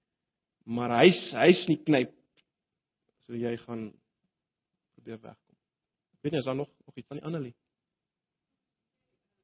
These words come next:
Ja,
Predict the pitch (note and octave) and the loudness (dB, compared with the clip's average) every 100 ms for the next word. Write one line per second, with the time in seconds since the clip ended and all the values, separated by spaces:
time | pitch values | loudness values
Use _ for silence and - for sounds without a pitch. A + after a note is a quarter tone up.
0 | _ _ _ _ _ _ _ _ _ _ | _ _ _ _ _ _ _ _ _ _
1 | _ _ _ _ _ _ _ _ _ _ | _ _ _ _ _ _ _ _ _ _
2 | _ - C3 | _ -8 -6